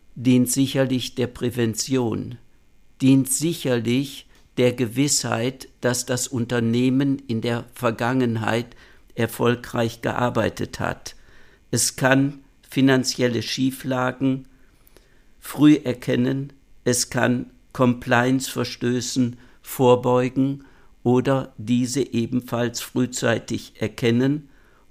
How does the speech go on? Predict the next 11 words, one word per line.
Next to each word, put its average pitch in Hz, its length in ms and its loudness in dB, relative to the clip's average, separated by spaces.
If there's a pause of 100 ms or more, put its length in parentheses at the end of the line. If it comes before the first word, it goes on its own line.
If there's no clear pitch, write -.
und 135 520 2
ist 135 220 -2
sicherlich 131 640 -2
auch 127 460 0
eine 117 420 0 (240)
gewisse 123 480 -2
Prävention 113 920 -2
für 113 240 -4
Betrug. 110 680 -4 (920)
Betrug 135 680 0 (280)
kann 131 440 4